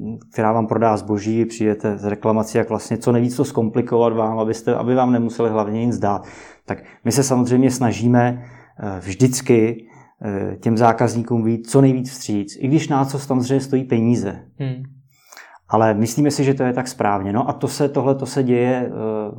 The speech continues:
Speaker 1: prostě dnes a denně a, a je to vlastně, eh, z hlediska krátkodobého pohledu, bychom řekli, no tak to jako nás stojí peníze, kdyby jsme s-, to, to nedělali, tak bychom třeba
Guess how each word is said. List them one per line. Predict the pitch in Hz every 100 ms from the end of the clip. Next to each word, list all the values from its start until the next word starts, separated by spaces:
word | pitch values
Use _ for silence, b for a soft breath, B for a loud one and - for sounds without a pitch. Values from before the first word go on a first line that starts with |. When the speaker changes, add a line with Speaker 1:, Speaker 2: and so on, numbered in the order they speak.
| 107
Speaker 1:
prostě | - 110 -
dnes | 110 110 - 131
a |
denně | 117 110 110 101 113 - b b b b _ -
a, | 110 101 101 - b b -
a | 104 98 101 - - -
je | 107 98
to | 117
vlastně, | 107 101 - 113 110 107
eh, | 104 101
z |
hlediska | 104 101 104 - 113 98 B B B _
krátkodobého | 123 110 - 123 117 113 120
pohledu, | 123 110 110 110
bychom | 107 - 104
řekli, | 104 113
no | 110
tak | 107 104 -
to | 101 - _ _ _ 135
jako | - 104
nás | 101 -
stojí | - 107
peníze, | 107 104 101 101 107
kdyby | 104 101
jsme | 104 110 101 -
s-, | - - - _
to, | 117
to | 113 113
nedělali, | 104 104 101 107
tak | 107
bychom | 104 - 110 107
třeba | - 107 117